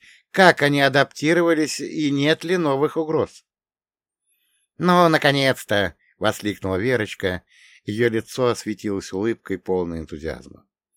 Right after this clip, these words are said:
Нужно посмотреть, как они адаптировались.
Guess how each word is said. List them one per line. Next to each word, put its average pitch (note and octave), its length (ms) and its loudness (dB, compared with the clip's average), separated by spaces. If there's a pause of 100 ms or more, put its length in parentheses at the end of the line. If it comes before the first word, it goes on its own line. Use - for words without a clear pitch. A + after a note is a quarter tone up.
(400)
Нужно G3+ 560 6
посмотреть, D#3 640 2 (260)
как D#3+ 260 6
они C3+ 180 4
адаптировались. B2 800 2